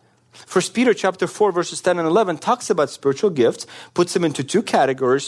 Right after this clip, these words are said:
serving and speaking gifts. And it says, "You do them, you exercise them to the glory of God."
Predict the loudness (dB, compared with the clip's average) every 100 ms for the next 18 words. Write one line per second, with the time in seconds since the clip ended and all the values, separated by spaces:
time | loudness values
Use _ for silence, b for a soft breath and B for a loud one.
0 | -6 0 2 2 0 -2 -2 -4 -2 0
1 | 2 2 0 -2 -10 -10 B B B B
2 | 0 0 2 0 0 -2 -2 0 4 4
3 | 4 2 2 0 2 0 -2 -8 -6 0
4 | 0 0 0 -2 -2 -2 0 2 4 4
5 | 4 0 2 2 2 -2